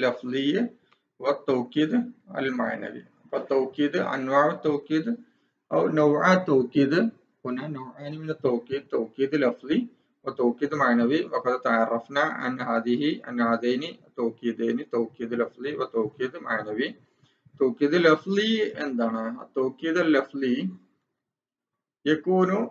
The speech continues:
അത്തൗക്കീദ് അൽ ലഫ്ലി ബി ഇആദത്തിൽ ലഫ്ലിൽ അവ്വലി ബി ഐനിഹി.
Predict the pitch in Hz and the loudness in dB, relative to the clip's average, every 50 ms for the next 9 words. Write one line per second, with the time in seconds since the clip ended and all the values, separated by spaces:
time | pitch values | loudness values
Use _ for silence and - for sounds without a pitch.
0 | - - 185 - - - 160 151 143 139 - 175 175 175 170 - 143 139 131 131 | -4 -6 -6 -4 0 2 4 4 2 2 0 -2 -2 0 0 -2 -2 0 0 -2
1 | 127 - - 151 151 165 185 175 151 151 156 156 123 123 120 123 143 143 147 156 | -2 -2 -2 -2 0 0 0 0 2 2 2 2 2 0 0 2 4 4 4 4
2 | 160 170 156 - - 185 170 147 127 127 120 - - 135 139 156 170 170 - - | 2 -2 -4 -4 -4 -2 -2 0 0 0 0 -2 -4 -2 -2 -2 -2 -2 -2 -2
3 | 139 127 120 120 123 135 151 147 - 139 127 123 123 120 113 107 107 107 107 120 | -2 0 0 0 0 0 0 0 0 0 0 2 0 0 0 -2 -6 -6 -2 -2
4 | 117 | -2